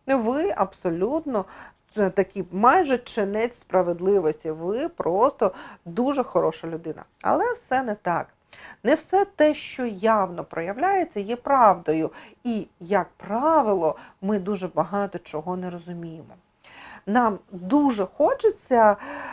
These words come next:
е, коли нас хтось дратує або н-, робить не по-нашому, сказати йому: «Я нормальний, я знаю краще, а ти ненормальний,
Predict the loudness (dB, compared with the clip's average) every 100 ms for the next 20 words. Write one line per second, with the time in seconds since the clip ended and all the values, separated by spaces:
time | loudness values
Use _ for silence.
0 | 0 6 8 8 4 0 2 4 4 2
1 | -2 0 2 0 -2 -4 -2 -2 -4 -4
2 | -6 -2 2 4 2 2 0 0 -6 -2
3 | 4 6 6 4 0 -2 -2 -4 -8 -4
4 | -4 -6 -6 -8 -8 -12 -20 -2 2 6
5 | 4 4 -2 -2 -2 -2 -2 -4 _ _
6 | _ -8 2 6 6 4 0 0 -2 -2
7 | -2 -2 0 0 -2 -2 -4 -6 -4 -4
8 | -6 -6 -2 0 0 -4 -4 -4 -4 -4
9 | -2 0 0 -4 -8